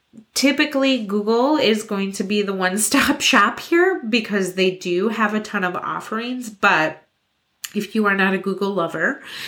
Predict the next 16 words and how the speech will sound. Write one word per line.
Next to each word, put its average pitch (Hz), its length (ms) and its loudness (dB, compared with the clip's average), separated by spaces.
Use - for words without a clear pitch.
then 202 140 4
obviously 185 640 4
Dropbox 160 680 -4
can 180 180 -4
be 170 120 -4
your 151 200 0
jam 147 380 -4
as 139 220 -2
well. - 400 -2
So 254 500 2
those 262 520 0
are 269 340 4
sort 220 340 2
of 214 160 2
some 175 340 -2
back 185 400 0